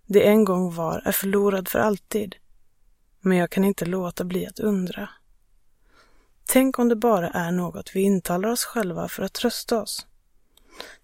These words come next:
Tänk om gastarna faktiskt förstår vad som hänt dem. Det måste vara ett helvete värre än något annat. Att för evigt stappla omkring i sina ruttnande kroppar i full vetskap om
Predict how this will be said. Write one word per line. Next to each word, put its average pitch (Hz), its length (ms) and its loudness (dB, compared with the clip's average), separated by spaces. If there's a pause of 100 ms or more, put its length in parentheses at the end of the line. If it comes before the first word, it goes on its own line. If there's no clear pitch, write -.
Tänk 196 280 -2
om 208 140 2
gastarna 202 460 0
faktiskt - 600 -6
förstår 220 540 0
vad 175 260 -8
som 208 160 -2
hänt 208 380 -6
dem. 226 200 -2 (1300)
Det 202 120 6
måste 196 340 6
vara 180 140 0
ett - 120 -6
helvete 185 480 0
värre 175 320 -2
än 180 100 2
något 190 400 2
annat. 185 460 -4 (540)
Att - 140 -4
för - 200 -4
evigt 226 500 4
stappla - 600 2
omkring 185 680 2
i 208 100 0
sina 202 300 4
ruttnande 190 580 0
kroppar 175 580 -4 (340)
i 214 120 4
full 254 300 4
vetskap 190 640 2 (320)
om 180 300 0